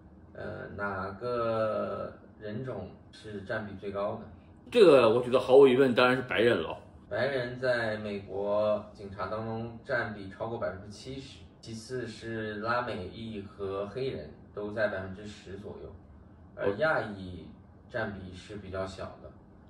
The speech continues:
Speaker 1: 只有大概百分之四左右。
Speaker 2: 这个是不是和亚裔人口在整个美国的人口分布也有关系？
Speaker 1: 确实有这方面的原因。另外，你知道吗？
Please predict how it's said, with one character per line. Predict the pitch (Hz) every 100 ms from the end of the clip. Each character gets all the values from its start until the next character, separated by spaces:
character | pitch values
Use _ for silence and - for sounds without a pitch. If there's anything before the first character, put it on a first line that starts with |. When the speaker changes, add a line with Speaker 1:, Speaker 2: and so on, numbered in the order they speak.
| - -
Speaker 1:
只 | - 104
有 | 101 90 85 85
大 | 101 101
概 | 101 95
百 | 95 95
分 | 92 95
之 | 110
四 | - - 101
左 | -
右。 | - - - - -
Speaker 2:
这 | 240
个 | 202 160 139
是 | 135 175
不 | 156
是 | 165 156 135 - - - - -
和 | - 156
亚 | 196 170
裔 | 156
人 | 135 127 180
口 | 185 98
在 | 101 135
整 | - 85 90
个 | 190 147
美 | 87
国 | 78 92
的 | 104
人 | 107
口 | 113 69
分 | 131 175
布 | 254 104 - - -
也 | 104
有 | 107
关 | - 92 87
系？ | - 85 - - - - -
Speaker 1:
确 | 135 117
实 | 110
有 | 107 98
这 | 104
方 | 107
面 | 107 98
的 | 92
原 | 92 90
因。 | 92 139
另 | 143
外， | 147 123
你 |
知 | 107
道 | 110 104
吗？ | 101 101